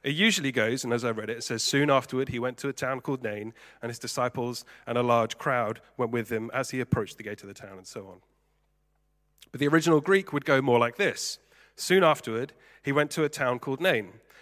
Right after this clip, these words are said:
And his disciples and a large crowd went with him. And behold, and look, Luke says, look at what is happening.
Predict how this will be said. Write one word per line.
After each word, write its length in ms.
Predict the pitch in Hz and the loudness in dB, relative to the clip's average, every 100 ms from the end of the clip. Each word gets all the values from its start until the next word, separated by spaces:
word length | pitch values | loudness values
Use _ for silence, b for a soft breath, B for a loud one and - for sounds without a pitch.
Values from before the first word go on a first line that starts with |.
| b 127 | b -6
And 80 | |
his 100 | 160 | -4
disciples 600 | 156 147 185 180 180 175 156 | -4 -2 2 0 0 -4 -2
and 140 | 147 | -2
a 60 | 139 | 2
large 280 | 156 151 | 2 0
crowd 320 | - 147 135 127 | 0 2 2 0
went 240 | 127 123 | -4 -2
with 200 | 117 - | -6 -4
him. 220 | 107 104 - B - | -8 -8 -14 B 0
And 460 | 143 143 143 135 B - | 2 2 0 -4 B -4
behold, 720 | 127 - 170 147 117 90 - - _ _ _ _ _ _ _ _ _ _ _ _ _ _ _ | -2 2 6 6 4 -2 -12 -18 _ _ _ _ _ _ _ _ _ _ _ _ _ _ _
and 200 | - 123 | -8 -2
look, 540 | 127 160 170 - - - - _ _ - | 8 10 10 8 -8 -8 -12 _ _ -10
Luke 180 | 117 - | -8 -8
says, 540 | - 92 95 - - _ _ _ _ - | -10 -12 -14 -18 -20 _ _ _ _ -2
look 600 | 120 180 156 - - - - _ b - | 8 8 8 4 -12 -12 -16 _ b -4
at 100 | 139 | -2
what 260 | 123 117 - | 2 0 0
is 160 | 131 - | -4 0
happening. 540 | 139 - 123 95 92 | -2 0 -6 -6 -12